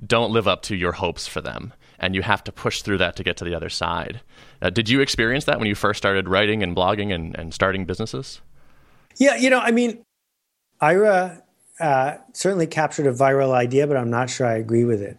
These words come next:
Speaker 1: Hmm.
Speaker 2: I think that for a lot of creative people, our work never catches up to our taste.
Speaker 1: Wow.
Speaker 2: And, uh, I've become comfortable with that.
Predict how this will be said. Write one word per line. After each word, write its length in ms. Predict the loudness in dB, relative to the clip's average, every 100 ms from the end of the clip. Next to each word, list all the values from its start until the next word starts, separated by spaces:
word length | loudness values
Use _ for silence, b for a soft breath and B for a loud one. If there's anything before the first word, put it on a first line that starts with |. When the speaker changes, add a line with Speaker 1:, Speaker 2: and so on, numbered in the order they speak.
| _
Speaker 1:
Hmm. 80 | -2
Speaker 2:
I 160 | 2 2
think 300 | 2 -2 2
that 280 | 0 0 -6 B B 0
for 240 | 2 2
a 120 | 2 4
lot 500 | 6 6 6 4 2
of 140 | -2
creative 460 | -2 0 0 -4 -6
people, 500 | -8 -6 -6 -6 -12 b b
our 140 | 2
work 380 | 4 2 2 -2
never 580 | 0 2 4 2 -4 -12 _ _
catches 420 | -6 -4 -4 -6
up 180 | -6 -6
to 140 | -4 -4
our 140 | -6
taste. 440 | -8 -8 -8 -10 -14 _ _ _ _ _ _ _ -8
Speaker 1:
Wow. 260 | -2 -2 -2 0
Speaker 2:
And, 520 | 2 2 2 0 -2 -8 B B
uh, 380 | 0 2 2 0 -4 _ _ 2
I've 200 | 2 2
become 340 | 0 0 -2
comfortable 560 | 0 -2 -2 -2 -2 -2
with 220 | -2 -2
that. 300 | -2 -4 -10